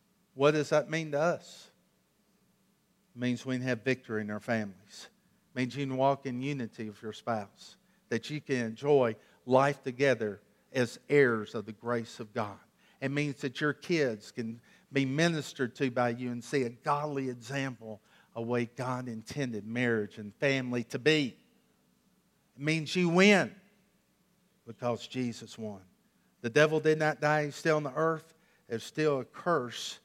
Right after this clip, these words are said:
that Satan enforces. But when we cooperate with Jesus and the Holy Spirit,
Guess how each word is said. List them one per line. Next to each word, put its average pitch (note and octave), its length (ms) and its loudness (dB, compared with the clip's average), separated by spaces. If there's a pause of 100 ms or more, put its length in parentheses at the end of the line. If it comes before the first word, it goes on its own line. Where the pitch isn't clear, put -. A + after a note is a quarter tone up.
(300)
that B2+ 280 0
Satan B2+ 760 -4 (280)
enforces. - 960 -4 (540)
But A#2 100 -2
when B2+ 220 0
we C#3 120 0
cooperate C#3 640 0
with - 100 -20
Jesus C3+ 540 -6
and A2+ 120 -6
the A2+ 80 -6
Holy C3+ 240 0
Spirit, C3+ 420 0